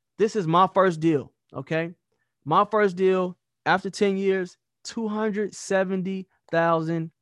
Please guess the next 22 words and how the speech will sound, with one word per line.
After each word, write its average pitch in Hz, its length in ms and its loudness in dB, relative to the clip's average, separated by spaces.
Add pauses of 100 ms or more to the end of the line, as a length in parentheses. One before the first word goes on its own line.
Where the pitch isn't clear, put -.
(120)
dollars 151 600 0 (300)
that 139 100 0
I 151 80 2
got 151 260 0
from 147 140 -6
my 147 140 -2
tenants. - 500 -8 (260)
And 151 140 -2
this 240 180 2
is 226 80 -4
why 196 200 6
I 165 140 4
always 175 460 2
suggest, 147 380 -6
anytime 208 640 -4 (300)
you're 151 140 0
a 131 40 -4
first-time 202 560 0
homeowner, 180 640 -4 (300)
I - 100 -8
always 170 420 0
say, 151 300 -4